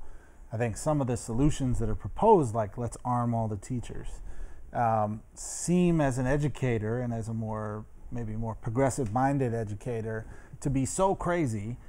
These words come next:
and so, um, just obviously absurd that it's almost a little bit hard to, to explain why it's crazy.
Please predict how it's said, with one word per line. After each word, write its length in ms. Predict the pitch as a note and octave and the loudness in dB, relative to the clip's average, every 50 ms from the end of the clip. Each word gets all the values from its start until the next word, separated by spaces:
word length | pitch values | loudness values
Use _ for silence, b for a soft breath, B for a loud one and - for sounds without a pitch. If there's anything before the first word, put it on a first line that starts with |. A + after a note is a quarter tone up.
| b b b | b b b
and 200 | - A#2+ B2 A2+ | -6 -4 -4 -4
so, 680 | - - D3 C#3+ C#3+ C#3 C3+ C3+ C3+ C3 B2+ B2 A#2+ - - - C3 | -4 0 2 4 4 6 4 4 4 4 2 0 -2 -4 -6 -6 -4
um, 360 | B2 A2+ A2+ A2+ A2 A2 G2+ - | -2 -2 -2 -2 -4 -6 -6 -4
just 300 | C3+ A#2+ G#2 - - - - - | -6 -6 -6 -8 -12 -16 -4 2
obviously 640 | - C3 C#3+ C#3 C#3 C3+ B2+ A#2+ - - C3 A#2 D3 | 4 4 6 6 4 4 2 2 0 0 0 0 0
absurd 560 | D3 G#2 - - F3+ G3+ G3+ E3+ C#3 C3 G#2+ - | 0 -2 -4 -4 0 2 2 2 2 2 0 -2
that 120 | A#2+ A#2 | -2 -4
it's 160 | A#2 - - - - - - | -4 -4 -6 -10 -12 -8 -4
almost 440 | B2+ C#3+ E3 F3 D#3 C#3 A2+ - | -2 2 4 4 4 4 2 0
a 40 | C3 | 0
little 160 | A#2+ B2+ B2+ | 0 0 0
bit 140 | A2 G#2 F2+ | 0 0 -2
hard 580 | F#2 - - C#3 C#3 C3+ C3 B2+ B2 A2 G2+ - | -4 -4 0 2 2 4 4 2 0 -2 -6 -8
to, 520 | - - B2+ A#2 A2 A2 G#2 G#2 G2+ G2 b b b b b - - | -6 -4 -2 -2 -2 -2 -2 -2 -4 -6 b b b b b -6 -2
to 100 | C#3 A#2+ | 0 0
explain 960 | G2 - - - - - C#3+ D3 D3 D#3 D3+ C#3 B2+ B2 A#2 A#2 A2+ G#2+ G#2 | 0 -2 -6 -12 -8 -4 0 2 2 4 4 2 2 2 2 2 0 0 4
why 680 | A#2 B2+ C#3 C3+ B2 A2+ A2+ A2 G#2+ A2 A2+ A2+ A2+ - | 6 6 8 8 8 8 6 4 2 0 0 -2 -2 -4
it's 160 | A#2 - - | -6 -10 -8
crazy. 540 | - - B3 B3+ A3+ C3+ G#2+ G#2+ G#2+ G#2+ B | -2 2 4 4 4 4 2 0 -2 -4 B